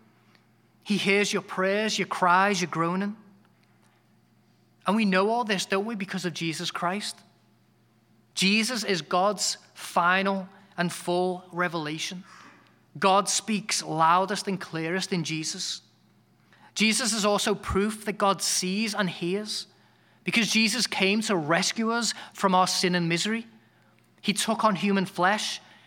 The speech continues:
He knows what it's like to live in a fallen world. He's been tempted in every way that we are, yet without sin. He sympathizes with us in our weaknesses. And unlike lifeless idols, Jesus is alive.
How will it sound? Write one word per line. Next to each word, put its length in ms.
He 160
knows 300
what 140
it's 180
like 240
to 120
live 280
in 60
a 40
fallen 460
world. 380
He's 160
been 160
tempted 520
in 180
every 260
way 220
that 160
we 180
are, 200
yet 260
without 280
sin. 380
He 120
sympathizes 880
with 140
us 220
in 120
our 120
weaknesses. 640
And 240
unlike 440
lifeless 480
idols, 520
Jesus 480
is 120
alive. 580